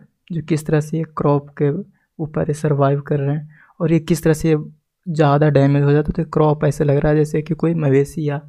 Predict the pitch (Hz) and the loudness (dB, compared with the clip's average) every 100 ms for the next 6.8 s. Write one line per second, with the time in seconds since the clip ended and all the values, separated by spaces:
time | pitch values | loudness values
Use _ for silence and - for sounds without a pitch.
0 | 151 135 139 147 147 220 240 _ _ _ | -2 0 0 -2 -2 -4 -6 _ _ _
1 | _ _ _ - 151 151 139 131 127 123 | _ _ _ -14 -12 -6 -6 -4 -6 -6
2 | - 147 151 _ _ _ _ _ _ _ | -8 -8 -14 _ _ _ _ _ _ _
3 | _ _ _ - 202 190 190 170 156 147 | _ _ _ -8 -4 -4 -2 -4 -2 -4
4 | 139 151 160 - - 151 - 165 175 - | -4 -6 -6 -12 -10 -10 -8 -6 -6 -4
5 | 180 170 170 165 156 - 170 151 143 127 | -6 -2 -2 -2 -6 -2 -2 2 2 2
6 | 139 139 - 127 - 135 143 - | 2 0 -2 -6 -6 -8 -8 -12